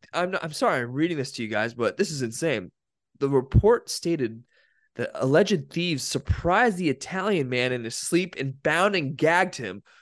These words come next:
Over several hours, they beat him while interrogating <laughs> him for information. Another unknown indiv-, individual allegedly tipped them off about the valuables and spoke to the thieves during the robbery.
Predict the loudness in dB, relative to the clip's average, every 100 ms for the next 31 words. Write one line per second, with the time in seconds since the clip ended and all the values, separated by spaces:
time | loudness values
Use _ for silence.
0 | _ _ 2 2 2 -2 0 2 4 2
1 | 2 4 6 6 4 0 -2 -4 -4 -2
2 | 0 2 2 2 -2 0 0 0 -2 -4
3 | -2 -2 0 -6 -4 -4 -2 -2 2 2
4 | 0 -4 -8 _ -20 -14 -4 0 2 4
5 | 4 2 4 2 2 0 0 -4 _ -4
6 | -2 0 2 4 4 2 0 -8 -4 2
7 | 2 2 0 4 4 2 2 0 0 -2
8 | 0 0 0 -4 -6 -14 -2 0 0 -2
9 | -12 -12 -8 -6 -6 2 2 4 0 2
10 | 2 4 2 -2 -6